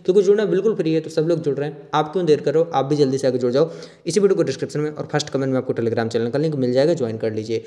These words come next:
और आईपीएल भी आने वाला है, तो और भी मज़ा करेंगे। तो दोस्तों इस मैच का टीम क्या है, चलिए हम टीम देख लेते हैं।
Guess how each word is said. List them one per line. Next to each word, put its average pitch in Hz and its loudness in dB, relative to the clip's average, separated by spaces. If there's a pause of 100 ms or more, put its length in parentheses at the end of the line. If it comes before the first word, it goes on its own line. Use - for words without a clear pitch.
(280)
और - -6
आईपीएल 123 0
भी 147 2
आने 131 2
वाला 123 0
है, 160 -12
तो 113 -4
और 120 2
भी 127 2
मज़ा 113 0
करेंगे। 110 -2 (380)
तो 135 -4
दोस्तों 165 4
इस 202 -2
मैच 208 -2
का 196 0
टीम 208 0
क्या 202 4
है, 202 2
चलिए 196 2
हम 196 0
टीम 135 -2
देख 123 0
लेते 123 0
हैं। - -8